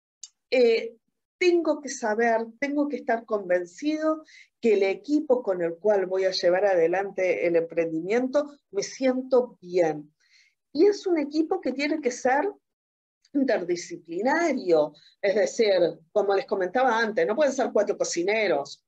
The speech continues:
¿sí? Eh, sí, pueden ser cuatro cocineros, pero aparte voy a tener que tener en el equipo, que puede ser parte del equipo de emprendedor o puede ser parte del equipo del laburo,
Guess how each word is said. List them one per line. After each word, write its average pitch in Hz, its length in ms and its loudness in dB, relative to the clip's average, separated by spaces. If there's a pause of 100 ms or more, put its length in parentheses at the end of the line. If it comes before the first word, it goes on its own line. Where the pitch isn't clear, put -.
(140)
¿sí? 269 420 -2 (540)
Eh, 190 580 4 (440)
sí, - 480 -2
pueden 220 200 0
ser 247 240 2
cuatro 170 240 2
cocineros, 135 560 -6
pero 151 140 0
aparte 226 320 0
voy 262 140 4
a 170 120 2
tener 185 320 -2
que 185 380 0 (340)
tener 202 580 0 (160)
en 214 240 0
el 339 200 4
equipo, 302 760 0
que 233 140 2
puede 359 280 0
ser 302 200 -6
parte 294 260 -2
del 240 120 2
equipo 277 260 -2
de 262 60 2
emprendedor 185 680 0
o 180 160 -2
puede 254 180 2
ser 240 220 -4
parte 240 240 -2
del 180 160 0
equipo 226 400 -2
del 160 160 2
laburo, 220 600 0